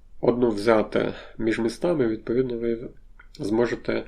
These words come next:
поставити одну другу, другого рівня. Так, а також ви отримаєте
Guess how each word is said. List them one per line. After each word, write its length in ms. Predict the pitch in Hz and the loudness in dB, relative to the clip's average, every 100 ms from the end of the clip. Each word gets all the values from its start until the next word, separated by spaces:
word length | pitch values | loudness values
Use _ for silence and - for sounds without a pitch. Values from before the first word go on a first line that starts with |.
| - - - - - - | -12 -20 -20 -20 -20 -16
поставити 440 | - 120 117 117 | -2 0 0 -2
одну 380 | - 117 117 110 | -2 -2 0 0
другу, 460 | 104 117 110 - 113 | 2 2 2 -2 -2
другого 380 | 113 120 107 104 | 4 4 4 0
рівня. 320 | 110 104 113 - - - - - - - - | 0 -2 -8 -12 -14 -18 -20 -20 -20 -20 2
Так, 280 | 117 107 110 | 2 4 2
а 40 | |
також 320 | 135 113 110 | 0 2 2
ви 100 | 113 | 2
отримаєте 720 | 117 117 113 113 107 - 107 | 2 2 2 2 0 0 -2